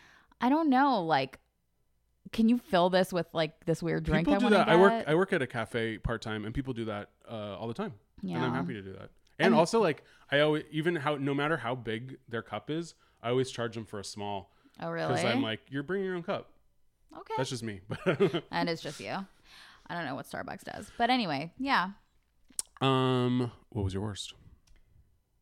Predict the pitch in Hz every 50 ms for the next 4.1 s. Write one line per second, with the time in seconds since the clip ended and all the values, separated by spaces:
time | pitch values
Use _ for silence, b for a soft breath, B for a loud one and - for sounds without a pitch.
0 | _ _ _ _ _ _ _ _ _ _ _ _ - 208 185 165 147 139 - -
1 | _ _ _ - 214 214 214 214 226 254 277 277 247 247 254 262 311 403 622 -
2 | - - - - - - - - - _ _ _ _ _ _ _ _ - 196 190
3 | 180 175 175 165 151 143 123 110 110 117 123 135 139 - 208 208 - - - -
4 | - -